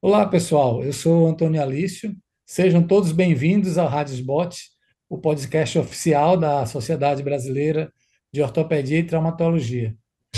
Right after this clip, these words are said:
Hoje teremos mais um pe-, um episódio do programa Doses de Atualização, com o tema Artroscopia do Pé e Tornozelo, Estado da Arte. Nós vamos conversar hoje com o Walter Pereira Neto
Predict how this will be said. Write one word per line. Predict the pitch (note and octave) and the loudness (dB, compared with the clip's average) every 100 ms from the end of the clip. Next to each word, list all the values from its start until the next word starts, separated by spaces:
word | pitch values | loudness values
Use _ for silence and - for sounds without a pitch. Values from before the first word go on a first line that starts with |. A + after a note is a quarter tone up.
| - | -4
Hoje | D3+ F3 G#3 G3+ A3 - _ _ _ _ _ G#3+ - | 2 6 6 4 0 -4 _ _ _ _ _ -12 2
teremos | E3+ G#3 A#3 G3 | 4 6 6 4
mais | F#3 G3 F3 | 4 4 2
um | G3+ | 2
pe-, | G3+ - | 0 0
um | F#3+ | -2
episódio | F#3+ F3+ D#3+ E3 F#3 F#3 | 0 0 2 2 2 0
do | F#3 | -2
programa | F#3 D#3+ D3+ E3 F3 E3+ | -2 0 0 2 0 -2
Doses | B2+ D3 F#3 F#3 G3 G3+ - | -4 0 0 0 -4 -8 -12
de | C3+ F3 | -6 -4
Atualização, | F3 F3+ F#3 F3+ G3+ - D#3+ B2+ B2 - _ _ _ | -2 -2 0 0 -2 -4 -8 -8 -10 -14 _ _ _
com | - F#3 | 2 2
o | F3 | 4
tema | F3 F#3 F#3 | 4 4 2
Artroscopia | - F3+ E3+ F#3 F#3 G3+ F#3 E3+ E3 | 0 -2 0 0 0 -2 -2 2 0
do | D3+ D#3 | 0 -4
Pé | - F#3 G#3+ - | -2 0 -2 -8
e | F3 | -6
Tornozelo, | G#3 G#3 A3 C#3+ D#3 F3 F#3 F#3+ - _ _ _ | -4 -2 -2 -2 -2 0 -2 -4 -10 _ _ _
Estado | - - F3 F#3 | -10 0 0 0
da | F#3 F#3+ | 0 0
Arte. | C#3 A2+ - - _ _ _ _ _ _ _ _ _ _ _ _ _ _ - | -2 -6 -14 -20 _ _ _ _ _ _ _ _ _ _ _ _ _ _ 0
Nós | F3+ | 2
vamos | G3+ A#3 | 4 2
conversar | A#3 G3+ F#3 F3+ E3+ | 2 4 4 4 2
hoje | E3 G3 G3+ A3+ | 4 4 2 -2
com | F#3+ F#3 F#3+ - | -2 0 0 -4
o | D3+ | -6
Walter | D#3+ F3 F3+ F3 | -2 -2 -2 -4
Pereira | E3+ D#3+ D#3 C#3 | -2 -2 -2 -4
Neto | D3 F3 F#3+ F#3+ F#3 | -2 -2 -2 -6 -14